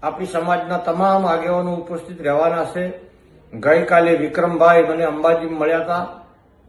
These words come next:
તે પણ આવવાના છે. આવો આપણે સાથે સૌ મળી સમરસ સમાજનું નિર્માણ કરી, સમાજમાંથી કુરિવાજો દૂર કરી અને તંદુરસ્ત સમાજ, શિક્ષિત સમાજનું નિર્માણ કરીએ. સૌને મારા નવઘણજી ઠાકોરના પ્રણામ, વંદન.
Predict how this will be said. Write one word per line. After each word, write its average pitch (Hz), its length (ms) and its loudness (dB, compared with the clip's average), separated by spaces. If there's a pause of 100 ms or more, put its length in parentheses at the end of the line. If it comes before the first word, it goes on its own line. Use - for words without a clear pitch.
(600)
તે 165 120 0
પણ 170 220 -2
આવવાના 170 440 0
છે. 180 240 -8 (920)
આવો 185 280 6
આપણે 165 320 0
સાથે 185 400 -4
સૌ 160 180 -4 (160)
મળી 170 460 -2 (1000)
સમરસ 220 260 4
સમાજનું 160 560 0
નિર્માણ 165 360 0
કરી, 185 460 -6
સમાજમાંથી 151 540 -4
કુરિવાજો 165 640 -4
દૂર 143 380 -4
કરી 147 280 -4 (580)
અને 143 120 -6
તંદુરસ્ત 190 600 0
સમાજ, 147 500 0
શિક્ષિત 233 340 -6
સમાજનું 151 460 -2
નિર્માણ 190 380 0
કરીએ. 185 440 -4
સૌને 165 300 2
મારા 156 200 -2
નવઘણજી 131 480 -6
ઠાકોરના 147 420 -8
પ્રણામ, 147 420 -4
વંદન. 151 540 -4